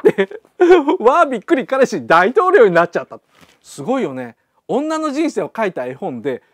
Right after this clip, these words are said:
大統領に夫がなったっていうのに、まだ三分の一ぐらいしかページ進んでないんだよ。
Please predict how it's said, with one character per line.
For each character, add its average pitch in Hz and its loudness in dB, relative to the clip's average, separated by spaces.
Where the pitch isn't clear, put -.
大 247 0
統 403 2
領 190 2
に 135 -10
夫 165 -8
が 226 -4
な 202 -4
っ - -8
た - -8
っ - -20
て - -12
い 139 -6
う 185 -4
の 139 -6
に、 131 -10
ま 262 0
だ 262 -4
三 302 -4
分 311 -2
の 302 2
一 285 -2
ぐ 277 0
ら 247 6
い 165 2
し - -10
か 151 -4
ペ - 0
ー 220 4
ジ 269 4
進 - -4
ん 269 -6
で 269 6
な 262 0
い 302 -2
ん - -2
だ 247 -4
よ。 403 -8